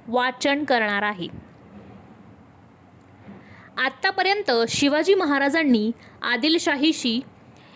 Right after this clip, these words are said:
यशस्वी संघर्ष केलेला होता, परंतु स्वराज्याचा विस्तार करताना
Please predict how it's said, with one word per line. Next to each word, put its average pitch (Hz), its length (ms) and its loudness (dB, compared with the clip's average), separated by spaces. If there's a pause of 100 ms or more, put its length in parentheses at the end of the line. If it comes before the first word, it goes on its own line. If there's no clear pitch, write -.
यशस्वी 370 680 2
संघर्ष 254 540 2 (120)
केलेला 208 340 2
होता, 214 320 -2 (1080)
परंतु 311 520 0 (200)
स्वराज्याचा 339 760 0
विस्तार 247 440 -2
करताना 240 680 -2